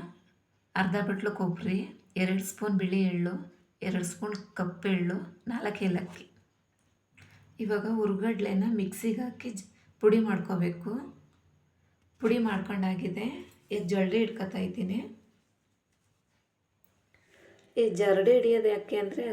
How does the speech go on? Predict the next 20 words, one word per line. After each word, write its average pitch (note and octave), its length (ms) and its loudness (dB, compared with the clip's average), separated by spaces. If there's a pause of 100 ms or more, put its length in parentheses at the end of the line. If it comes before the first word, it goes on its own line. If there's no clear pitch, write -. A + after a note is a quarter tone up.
ಕಡಲೆ F#3 360 4 (240)
ದಪ್ಪ - 140 -10 (100)
ದಪ್ಪದಾಗಿರುತ್ತೆ, G3+ 800 4
ಆಮೇಲೆ G#3+ 260 2
ತಂಬಿಟ್ಟು G3 340 8
ಕಟ್ಟೋಕ್ಕಾಗಲ್ಲ, F#3+ 680 0 (500)
ಅದರಿಂದ G#3 360 4 (180)
ಜರಡಿ F#3+ 360 8
ಇಟ್ಕೋಬೇಕು. F#3+ 580 -4 (2000)
ಇವಾಗ G#3+ 200 -4 (140)
ಗ್ಯಾಸ್ - 300 -2
ಅಂಟಿಸಿ A3+ 260 -4 (100)
ಪಾತ್ರೆ A3+ 360 -6
ಇಟ್ಟಿದ್ದೀನಿ. G3 520 -6 (800)
ಅದಕ್ಕೆ G#3+ 400 -2
ಎರಡು G3+ 260 -2
ಸ್ಪೂನ್ A#3+ 240 -4 (240)
ಎಳ್ಳು G3 220 4
ಹಾಕ್ತಾಯಿದ್ದೀನಿ. F#3+ 680 -6 (840)
ಎರಡು, A3 220 4